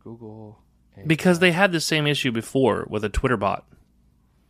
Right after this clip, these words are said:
Speaker 1: Oh, how it said he wanted to take over the world?
Speaker 2: Yeah, within minutes.
Speaker 1: Yeah.
Speaker 2: And they
Speaker 1: This
Speaker 2: shut
Speaker 1: is
Speaker 2: it down. And then they had another one where they had two A Is, and the next thing you know, the two A Is were communicating in a language they created.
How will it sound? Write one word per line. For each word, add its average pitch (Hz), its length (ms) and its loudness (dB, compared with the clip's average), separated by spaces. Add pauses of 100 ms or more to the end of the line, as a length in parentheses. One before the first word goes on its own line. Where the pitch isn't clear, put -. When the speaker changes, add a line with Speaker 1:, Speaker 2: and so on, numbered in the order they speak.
(560)
Speaker 1:
Oh, 165 220 10
how 156 140 6
it 151 60 4
said 170 140 4
he 156 80 6
wanted 151 260 2
to - 60 0
take 147 100 4
over 151 140 4
the 139 80 6
world? 160 320 4 (240)
Speaker 2:
Yeah, 135 160 4
within 110 460 -2
minutes. - 440 -2 (380)
Speaker 1:
Yeah. 123 240 4 (320)
Speaker 2:
And - 60 0
they 151 60 4
Speaker 1:
This 147 100 2
Speaker 2:
shut 139 320 4
Speaker 1:
is 113 80 0
Speaker 2:
it - 20 -8
down. 101 260 -2 (160)
And 117 140 0
then 123 300 2 (280)
they 117 80 0
had 127 140 6
another 147 380 4
one 110 380 0 (300)
where 117 120 2
they 120 100 2
had 110 200 2
two 220 400 4
A 117 120 6 (260)
Is, - 260 -8 (460)
and 120 200 -2
the 131 100 2
next 139 200 0
thing 127 120 0
you 123 60 2
know, 120 340 4
the 117 120 -6
two 135 260 4
A 117 400 4
Is 110 140 -6
were 107 560 0 (720)
communicating 135 680 4
in 117 120 0
a 113 60 4
language 117 420 4
they 131 200 4
created. 127 600 0